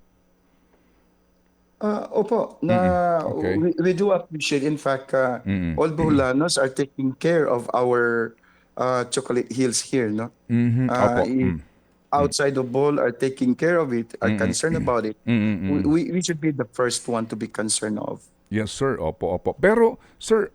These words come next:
Speaker 2: siguro ho naman alam natin ang purpose ng unesco, di ba? Bakit, ah, ano ba ang purpose sa pag-identify sa isang National Geological Monument?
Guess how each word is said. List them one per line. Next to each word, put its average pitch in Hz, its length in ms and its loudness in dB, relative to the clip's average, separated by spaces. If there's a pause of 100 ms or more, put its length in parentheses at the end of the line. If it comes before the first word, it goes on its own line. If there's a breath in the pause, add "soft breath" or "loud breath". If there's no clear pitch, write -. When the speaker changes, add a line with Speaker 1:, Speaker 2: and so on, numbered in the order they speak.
(160)
Speaker 2:
siguro 170 380 -2
ho - 100 2
naman 196 260 -2
alam 147 260 0
natin 135 360 0
ang 120 140 0
purpose 113 520 -2
ng 101 180 -2
unesco, 90 800 -4
di 67 160 -12
ba? 64 160 -8 (300 soft breath)
Bakit, 117 420 0 (260)
ah, 98 160 -2
ano 147 220 0
ba 165 80 4
ang 156 160 2
purpose 120 640 0 (300 soft breath)
sa - 160 -2
pag-identify 117 1000 0
sa 85 140 -4
isang 117 320 0
National 135 640 0
Geological 110 1040 2
Monument? 101 800 0